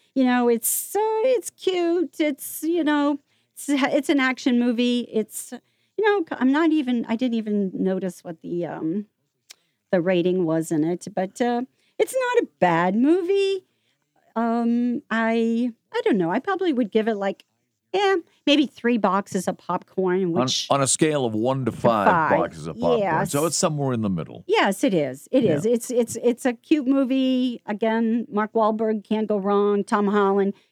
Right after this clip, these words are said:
Speaker 1: two cute guys. Hey, and they're after five million dollars, or looking for five billion dollars, I mean, and, uh, possibly finding, uh, Tom, Tom's character, whose name is Nate,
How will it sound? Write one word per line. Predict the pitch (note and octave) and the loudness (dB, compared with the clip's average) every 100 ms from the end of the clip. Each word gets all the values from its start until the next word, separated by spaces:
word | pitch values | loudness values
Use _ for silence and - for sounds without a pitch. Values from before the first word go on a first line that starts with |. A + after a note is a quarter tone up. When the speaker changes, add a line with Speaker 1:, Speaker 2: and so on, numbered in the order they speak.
| - | -10
Speaker 1:
two | A3+ | -10
cute | - A3 F#3+ | -4 -6 -2
guys. | F#3+ F#3+ G3 F#3+ - - _ _ | 0 0 0 0 -4 -14 _ _
Hey, | C4 G#3 E3 | 0 2 0
and | G3+ G#3 G3+ | 0 2 2
they're | F#3+ | 2
after | F#3+ G3+ - G#3+ | 0 0 -2 -4
five | G#3 G#3 | -2 0
million | G3+ G3 G#3 F#3 | 2 2 2 0
dollars, | F#3+ F#3 F#3 F#3+ F#3+ G3 - _ _ _ - | 0 0 0 0 -4 -6 -12 _ _ _ 0
or | G#3+ | 2
looking | A3 - A3 | 2 2 0
for | G#3 | -2
five | E3+ G3+ F3+ - | -2 -2 -2 2
billion | A3 F#4+ E4+ A3+ E3+ | 4 6 4 2 2
dollars, | D3 C#3+ D3+ D3 | 0 0 -2 -2
I | D#3 | 0
mean, | D3+ D#3 D#3+ G#3+ C#4+ F4+ - _ _ | 0 2 2 0 -2 -6 -14 _ _
and, | G#3+ G3+ G3+ G3 | 0 2 2 2
uh, | F#3+ F#3 E3+ | 0 0 -2
possibly | - G3+ F#3 A3 G3 G3 | -2 -2 -2 -2 -2 -4
finding, | - F3+ F#3 F#3 F3+ | -2 0 0 0 0
uh, | E3+ E3+ E3+ | 0 -2 -4
Tom, | G3 F3+ F3 - _ - | -4 -4 -4 -10 _ -8
Tom's | G3+ F3+ F#3 - | -2 0 -2 -4
character, | - - E3 D#3+ - D3+ | -6 -2 0 0 -2 -2
whose | F3 D#3+ - | 0 -2 0
name | E3+ | 0
is | D#3+ - | 0 0
Nate, | F3 F3 F3 - - | 0 2 0 -2 -14